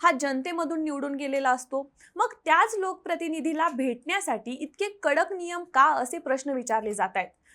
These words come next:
याचमुळं इंटरनेटवर सध्या चंद्रशेखर आझाद यांच्याबद्दल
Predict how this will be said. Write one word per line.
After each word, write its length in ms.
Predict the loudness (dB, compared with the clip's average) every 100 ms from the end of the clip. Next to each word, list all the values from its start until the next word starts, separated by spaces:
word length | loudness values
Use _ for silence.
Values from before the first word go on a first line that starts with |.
| _
याचमुळं 600 | 4 6 6 2 -2 0 0
इंटरनेटवर 720 | -2 0 0 0 -2 -4 -2
सध्या 420 | -2 -4 -2 -4 -2
चंद्रशेखर 640 | -2 -2 -4 -6 -4 2
आझाद 380 | 2 4 0 0
यांच्याबद्दल 720 | -4 -4 -4 -4 -2 -4